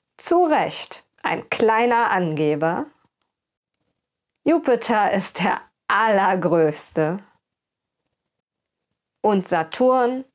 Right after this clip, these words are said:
ist der Herr der Ringe.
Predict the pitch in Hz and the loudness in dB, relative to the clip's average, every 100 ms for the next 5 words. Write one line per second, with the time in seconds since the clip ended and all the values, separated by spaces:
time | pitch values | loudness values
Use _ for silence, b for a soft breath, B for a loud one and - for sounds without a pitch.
0 | _ 190 165 - 147 139 - 196 196 202 | _ -6 -6 -6 -14 -6 0 2 2 0
1 | 220 - 180 160 156 156 160 175 160 170 | -4 -2 2 2 2 0 -2 -2 0 0
2 | 151 147 160 | -2 -6 -10